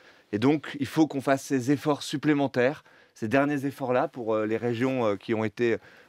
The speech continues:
reconfinées, euh, qui ont des mesures de freinage, effectivement. C'est pas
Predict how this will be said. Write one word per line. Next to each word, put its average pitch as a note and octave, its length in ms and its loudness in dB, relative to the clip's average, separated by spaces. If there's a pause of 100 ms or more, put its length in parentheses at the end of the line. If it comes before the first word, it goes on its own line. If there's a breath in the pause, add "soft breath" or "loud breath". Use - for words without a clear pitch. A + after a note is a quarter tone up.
(100)
reconfinées, C3+ 800 0 (340 soft breath)
euh, G#2+ 100 0
qui - 160 -4
ont B2+ 80 2
des B2 80 2
mesures A#2+ 320 2
de A#2 80 -2
freinage, B2 480 -2
effectivement. A#2 580 -2 (280 loud breath)
C'est - 160 -20
pas B2 280 2